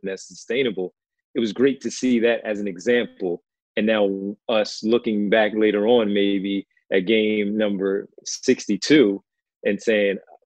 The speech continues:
"Well, I saw you do it in game twelve. I know you can do it now."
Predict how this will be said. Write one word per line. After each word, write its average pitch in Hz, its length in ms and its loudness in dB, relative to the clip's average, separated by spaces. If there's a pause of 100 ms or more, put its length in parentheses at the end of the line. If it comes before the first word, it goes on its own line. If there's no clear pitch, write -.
(160)
"Well, 92 160 -2
I 95 80 -4
saw 117 220 2
you 113 180 2
do 110 220 4
it 107 180 4
in 107 140 -6
game 98 260 0
twelve. 95 460 2 (180)
I 104 80 -4
know 107 200 2
you 101 200 2
can 92 160 -6
do 87 140 -6
it - 100 -12
now." 87 160 -14